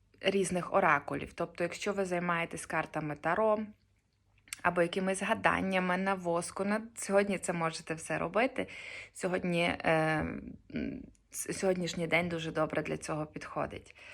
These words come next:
Приймайте рішення на Новий рік, подумайте ще раз, що я хочу зробити в новому році, що я хочу, щоб збулося, які в мене плани на Новий рік. Також для жінок: носіть сьогодні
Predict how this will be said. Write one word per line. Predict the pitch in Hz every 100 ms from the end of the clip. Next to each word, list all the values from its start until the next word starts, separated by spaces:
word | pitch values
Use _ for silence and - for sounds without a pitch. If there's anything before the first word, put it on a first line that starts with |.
| - - - - - - - _ _ _ - -
Приймайте | - 202 196 190 190 190
рішення | 190 175 175 165 151
на |
Новий | 156 156 156 151
рік, | 156 -
подумайте | - 175 196 196 180 165 160
ще | 170 - 185 165
раз, | 156 156 -
що | - - 190
я | 180
хочу | 175 180 175 170
зробити | 165 180 175 151 156
в | 170
новому | 165 165 170 165
році, | 156 151 165
що | 160 -
я | 180 175
хочу, | 180 175 180
щоб | - 180
збулося, | 165 165 175 160 156 151 170
які | 175
в | 190
мене | 185 175 170
плани | 165 156 151 151
на | 147
Новий | 151 143 139
рік. | 139 131 - - - - - - - _ - - - _ _ _
Також | 170 190 262 254
для | - 190
жінок: | 180 165 151 151 196 277 - - _ _ _ _ _ _ - -
носіть | 175 160 - 208 214
сьогодні | - - 156 147 143 - - -